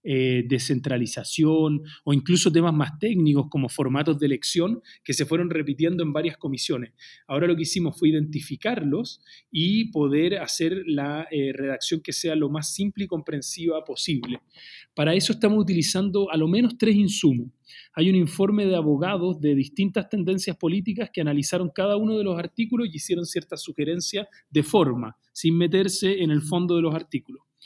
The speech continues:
Los segundos son propuestas de la Secretaría Técnica, que de cada uno de los cuatrocientos noventa y nueve artículos hizo una ficha.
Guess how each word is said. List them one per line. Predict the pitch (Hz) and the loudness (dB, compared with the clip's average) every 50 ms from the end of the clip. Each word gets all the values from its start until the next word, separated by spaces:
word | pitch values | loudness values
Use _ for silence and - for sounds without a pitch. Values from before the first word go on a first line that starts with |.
| - - - - - - _ - | -20 -20 -20 -20 -20 -18 _ 2
Los | 160 156 151 | 2 4 6
segundos | - 170 190 226 233 262 - - | 6 6 6 6 6 6 4 2
son | 233 208 - | 2 2 4
propuestas | 226 185 165 196 208 202 - 208 190 | 2 2 2 2 -2 -2 -2 -2 0
de | 208 | 0
la | 180 156 | 0 0
Secretaría | - - 170 160 156 143 147 147 170 175 160 151 | 0 0 2 2 2 2 2 2 2 0 0 0
Técnica, | 214 180 151 131 127 123 113 120 117 - _ - - - _ _ | 0 -2 -2 0 -4 -4 -4 -6 -12 -14 _ -20 -20 -20 _ _
que | - 147 143 | 2 2 4
de | 151 151 147 | 4 4 2
cada | 170 190 220 240 247 | 2 0 0 2 2
uno | 240 240 240 233 226 | 2 4 4 4 4
de | 196 175 | 2 2
los | 160 - - | 0 0 0
cuatrocientos | 175 151 147 151 - - 202 180 - 185 175 | 0 0 0 0 -2 -2 -4 -2 0 0 0
noventa | 180 180 170 165 165 - 160 | 0 0 0 -2 -2 -2 0
y | |
nueve | 147 165 180 190 190 190 190 196 208 - | 0 0 0 0 -2 -2 -4 -6 -8 -10
artículos | 156 147 - - 220 226 220 - 233 226 254 226 - - - | -10 -10 -6 -2 -2 -2 0 0 0 0 0 0 -4 -8 -4
hizo | - 170 165 - 196 | -2 -2 -2 0 0
una | 180 170 156 151 | 0 0 0 0
ficha. | - 214 165 147 - - - | 0 0 0 0 -2 -8 -12